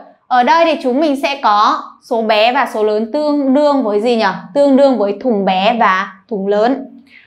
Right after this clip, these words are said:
Cả hai thùng có nghĩa là tổng của chúng thì là sáu trăm lít nước. Thùng bé chứa được ít hơn thùng to một trăm hai mươi lít nước. Đây chính là hiệu của chúng đấy ạ. Vậy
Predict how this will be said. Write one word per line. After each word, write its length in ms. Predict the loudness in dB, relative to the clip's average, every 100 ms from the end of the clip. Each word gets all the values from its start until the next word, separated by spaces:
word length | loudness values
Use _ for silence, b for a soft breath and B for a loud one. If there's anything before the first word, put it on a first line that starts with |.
| B B _
Cả 280 | -2 0 0
hai 200 | -2 -4 -2
thùng 200 | -2 -2
có 80 | -2
nghĩa 160 | -4
là 100 | -4 -2
tổng 160 | 0 -2
của 100 | -4 -6
chúng 260 | -4 -2
thì 120 | -2 0
là 280 | 0 -2 -4
sáu 280 | -2 -2 -2
trăm 260 | -4 -2 0
lít 220 | 0 0
nước. 200 | 0 0 -2 -14 _ _ _ _ _ _
Thùng 280 | -2 0 2
bé 360 | 2 0 -2 -4
chứa 240 | 0 2
được 220 | 4 2 0 -2
ít 240 | -6 -4
hơn 220 | -4 -4 -2
thùng 200 | -2 0
to 240 | 0 0
một 200 | 0 -2 -4
trăm 160 | -4
hai 160 | -2 0
mươi 120 | 0
lít 140 | 0 0
nước. 340 | 0 -2 -2
Đây 220 | -2 -2 -2
chính 180 | -4 -2
là 360 | -2 -2 -6 -6
hiệu 180 | -4 -4 -6
của 80 | -12
chúng 200 | -10 -2
đấy 100 | -2
ạ. 200 | -2 -10 _ _ b b b
Vậy 240 | -2 0